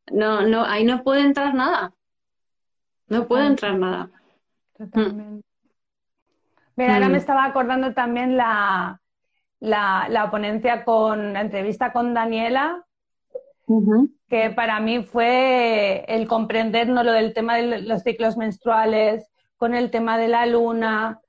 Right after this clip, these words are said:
Speaker 2: con, bueno, para mí fue todo un, un estallido, ¿no? De decir, de, de, de poder comprendernos más de lo que hablábamos al principio, ¿no? De esa
Speaker 1: Sí.
Speaker 2: feminidad,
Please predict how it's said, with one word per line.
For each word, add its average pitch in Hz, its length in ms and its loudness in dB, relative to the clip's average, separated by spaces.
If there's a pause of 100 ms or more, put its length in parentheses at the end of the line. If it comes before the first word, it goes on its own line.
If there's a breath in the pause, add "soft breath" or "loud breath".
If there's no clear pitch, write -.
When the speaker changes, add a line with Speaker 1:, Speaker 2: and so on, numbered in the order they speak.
(300)
Speaker 2:
con, 226 640 0 (160)
bueno, 214 280 -2
para 202 220 -2
mí 220 220 -2
fue 240 180 0
todo 240 360 0
un, 220 500 -2
un 233 200 0
estallido, 185 760 -2 (100)
¿no? 208 240 -2
De 233 100 0
decir, 202 460 -2
de, 190 240 0
de, 190 580 -4
de 202 180 -4
poder 226 280 -2
comprendernos 247 840 0
más 247 400 -2
de 240 80 0
lo 214 140 -2
que 208 60 -2
hablábamos 226 440 -2
al 208 120 -2
principio, 226 540 -2
¿no? 262 240 -4 (440)
De 208 180 -2
esa 233 220 -2
Speaker 1:
Sí. - 60 -18
Speaker 2:
feminidad, 202 880 2